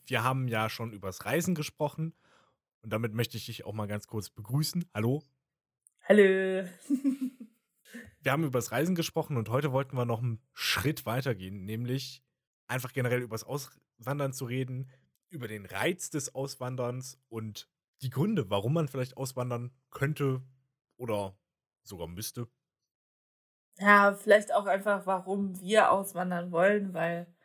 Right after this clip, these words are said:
Speaker 1: Eventuell.
Speaker 2: ja, im Endeffekt ist es ja auch, äh,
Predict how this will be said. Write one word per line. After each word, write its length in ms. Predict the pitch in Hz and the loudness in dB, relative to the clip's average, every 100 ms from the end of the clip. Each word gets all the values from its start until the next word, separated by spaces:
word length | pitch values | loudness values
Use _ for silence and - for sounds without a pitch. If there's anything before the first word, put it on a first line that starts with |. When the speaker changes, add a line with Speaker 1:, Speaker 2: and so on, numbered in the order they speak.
| _ _ _ _ _ _ - | _ _ _ _ _ _ -4
Speaker 1:
Eventuell. 480 | 107 104 101 98 | 0 0 0 -2
Speaker 2:
ja, 80 | 104 - _ _ _ _ _ _ | -4 -10 _ _ _ _ _ _
im 120 | - 208 | 6 10
Endeffekt 760 | 226 254 262 - 240 233 - | 10 10 6 4 0 0 -2
ist 220 | - 214 | -2 0
es 180 | 220 208 | -2 4
ja 220 | 196 175 | 8 8
auch, 360 | - 196 202 196 | 6 2 0 -6
äh, 460 | - 185 190 185 | 0 2 2 0